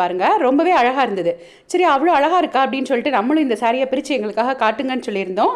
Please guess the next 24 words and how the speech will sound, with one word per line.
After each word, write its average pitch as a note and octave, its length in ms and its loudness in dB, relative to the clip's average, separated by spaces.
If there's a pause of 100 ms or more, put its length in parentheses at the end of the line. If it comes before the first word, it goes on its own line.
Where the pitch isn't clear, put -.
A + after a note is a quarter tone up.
அவங்களும் B3+ 340 -2
நம்மளுக்காக A3 460 -2
காட்டியிருக்காங்க. G3 540 -2 (580)
இங்க C4+ 180 -2
பாருங்க, G#3+ 240 0 (140)
ஒரே C#4 220 0 (220)
மாதிரி C#4+ 240 0
எடுத்து G#3 220 -4
வச்சிருக்காங்க. F3+ 440 -4 (4000)
இந்த D#4 100 4 (100)
சாரியெல்லாம் D4+ 400 2
ஒரு B3+ 40 -4 (100)
செவன் D#4+ 260 2
ஃபிஃப்டி E4+ 260 -2 (120)
அந்த A#3+ 200 -2
ரேஞ்ச்லேயே C4+ 380 -2
நமக்கு A#3 260 -4
கிடைக்குது. G3+ 360 -2 (960)
எனக்கு F3 260 -14
கரெக்டா F4 440 0
ரேட்டு C#4 280 -2
தெரியல, G#3+ 260 0 (200)
செவன் C#4 280 2 (120)
ஃபிஃப்டியா, C#4+ 420 0